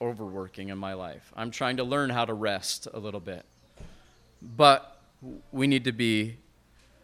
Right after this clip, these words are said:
understanding, we need to understand for today's purpose that we need to work. But the third principle with regards to work is, therefore, man was made to glorify God with his work.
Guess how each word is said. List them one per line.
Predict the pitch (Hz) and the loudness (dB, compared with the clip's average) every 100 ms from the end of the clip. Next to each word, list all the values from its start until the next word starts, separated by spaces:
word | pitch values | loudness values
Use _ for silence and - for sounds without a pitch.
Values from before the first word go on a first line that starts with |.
| _ - - _ _ - | _ -20 -20 _ _ 4
understanding, | 156 170 156 - 135 120 113 120 143 | 6 8 6 6 6 6 4 -2 0
we | 143 | 4
need | 139 | 6
to | 135 | 6
understand | 139 131 - 113 104 104 | 6 4 0 0 0 -2
for | - 127 | -2 -2
today's | - 135 139 135 | 2 4 6 4
purpose | - 131 117 110 104 - | 0 -4 -2 -4 -6 -4
that | 113 107 | -2 -2
we | 117 117 113 113 - - - | -2 0 0 -2 -16 -20 -4
need | 123 123 | 0 0
to | 120 | 2
work. | 117 117 - | 2 4 2
But | 147 | 2
the | 147 | 2
third | - 214 233 | 6 4 6
principle | 214 190 - 143 139 | 2 2 2 4 4
with | 135 | 4
regards | 147 135 135 127 | 2 6 6 4
to | - | -4
work | 123 127 120 110 - - _ _ _ - - - - | 2 6 6 4 -2 -20 _ _ _ -20 -20 -18 -6
is, | 127 | 2
therefore, | 156 165 - 160 143 135 - | 6 6 6 6 6 4 -2
man | 139 143 151 170 | 2 6 8 8
was | 160 131 | 4 2
made | 143 143 | 2 2
to | 131 | 2
glorify | 120 127 127 - 113 | 2 4 4 4 0
God | 107 110 110 | 2 4 4
with | 107 98 | 2 -6
his | 101 - | -8 -6
work. | 95 90 - | -6 -6 -10